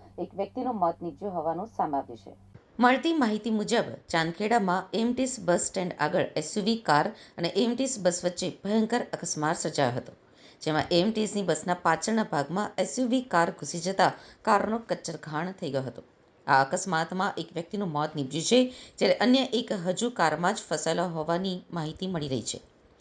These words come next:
અમદાવાદના ચાંદખેડા ગામ બસ સ્ટેન્ડ પાસે આજે અઠ્યાવીસમી માર્ચ સવારના સમયે એમટીએસ બસ અને એસ યુ વી કાર વચ્ચે જોરદાર અકસ્માત થયો હતો. બસ સ્ટેન્ડ ઉપર એમટીએસ પેસેન્જર લેવા ઊભી હતી,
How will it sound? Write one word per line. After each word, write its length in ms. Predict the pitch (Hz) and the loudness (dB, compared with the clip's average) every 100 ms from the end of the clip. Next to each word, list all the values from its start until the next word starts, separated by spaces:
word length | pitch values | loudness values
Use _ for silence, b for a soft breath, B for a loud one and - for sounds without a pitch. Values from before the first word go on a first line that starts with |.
| B B B B | B B B B
અમદાવાદના 560 | 233 262 285 302 320 262 | 4 6 6 4 0 0
ચાંદખેડા 500 | 190 202 226 214 220 | -2 -2 -2 -2 0
ગામ 200 | 165 180 | -2 -2
બસ 120 | 170 156 | -4 -6
સ્ટેન્ડ 200 | - 202 180 | -4 -6 0
પાસે 260 | 151 - | 0 0
આજે 540 | 175 - - - 156 - 175 | -2 -4 -14 -4 0 0 -2
અઠ્યાવીસમી 560 | - 233 226 240 240 185 | -2 -2 0 0 2 2
માર્ચ 300 | 156 165 - - | 0 0 -2 -4
સવારના 420 | - 151 175 196 - | 0 2 2 0 -2
સમયે 320 | 156 143 185 - | -2 0 -2 -2
એમટીએસ 360 | 147 170 202 214 - | -4 -4 -4 -6 0
બસ 240 | 151 156 - - B B | 4 4 2 -12 B B
અને 100 | 170 - | 0 2
એસ 120 | 233 254 | 2 2
યુ 60 | 247 | 2
વી 80 | 262 | 0
કાર 180 | - 160 165 | 2 2 2
વચ્ચે 300 | 180 185 160 92 - | 0 0 -6 -6 -8
જોરદાર 360 | 165 151 170 208 - | -6 -2 0 0 -2
અકસ્માત 500 | - 139 143 143 156 202 | -6 -4 2 4 2 -2
થયો 100 | 156 | -2
હતો. 180 | 135 - - - _ _ B B B | -4 -6 -10 -14 _ _ B B B
બસ 180 | 202 269 | 4 4
સ્ટેન્ડ 220 | - 311 262 202 | 4 0 0 -2
ઉપર 240 | - 185 - 156 | 2 2 2 -2
એમટીએસ 300 | 185 214 226 - | -2 -4 -4 -2
પેસેન્જર 420 | 170 - 180 196 175 | -2 -2 -4 -2 0
લેવા 160 | 156 160 | 2 0
ઊભી 240 | 147 151 | -2 -4
હતી, 200 | 160 214 | -2 0